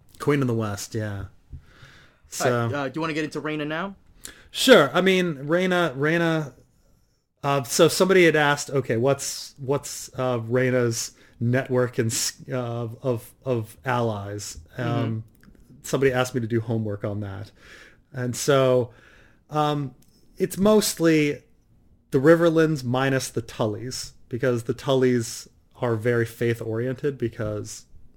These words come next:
Speaker 1: uh, Lord Tully is married to a broom sister, and the broom sisters are heavily into the faith.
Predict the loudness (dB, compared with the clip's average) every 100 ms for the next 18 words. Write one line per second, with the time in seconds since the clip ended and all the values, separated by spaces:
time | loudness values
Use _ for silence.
0 | -20 -14 -14 -10 -6 -2 -2 -4 -4 -2
1 | -2 -6 -8 -6 -6 -8 -8 -6 -6 -8
2 | -12 -20 -20 -10 -8 2 6 6 4 0
3 | -4 -6 -10 -10 -8 -4 2 2 0 -4
4 | -6 -2 -4 -2 -6 -8 -8 -8 -6 -6
5 | -6 -10 -14 -10 -8 -8